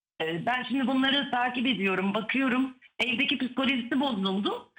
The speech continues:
Sonra tekrar bir gün bir gördüm ki kadın buna mesaj yazmış. E, "Sizin fotoğraflarınızı görüyorum, ailece birliktesiniz. Lütfen bana mesaj atma, bana resim gönderme."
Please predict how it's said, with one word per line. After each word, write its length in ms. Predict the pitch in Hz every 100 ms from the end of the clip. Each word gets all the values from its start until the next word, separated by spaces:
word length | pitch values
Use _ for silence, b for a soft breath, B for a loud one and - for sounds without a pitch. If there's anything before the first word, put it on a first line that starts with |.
| B B -
Sonra 300 | 302 311 330
tekrar 500 | 330 339 311 294 240
bir 80 |
gün 220 | 226 285 277
bir 60 |
gördüm 460 | 220 285 285 403 381
ki 380 | 285 208 151 - _
kadın 300 | - 220 269 254
buna 160 | 269
mesaj 440 | 262 247 254 262 220
yazmış. 360 | 180 135 - - - _ _ _ 180
E, 320 | 165 160 165
"Sizin 240 | 233 233 254
fotoğraflarınızı 720 | 254 254 254 247 247 254 233
görüyorum, 540 | 233 240 214 196 208 247
ailece 540 | 214 220 226 240 202 196
birliktesiniz. 760 | 208 214 - 247 - 208 262 - _ _ _
Lütfen 340 | 254 226 254 233
bana 180 | 220 220
mesaj 380 | 220 220 220
atma, 540 | 220 233 214 226 285 -
bana 360 | - 208 226 220
resim 400 | 208 208 240 233
gönderme." 800 | 196 185 180 180 170 147 120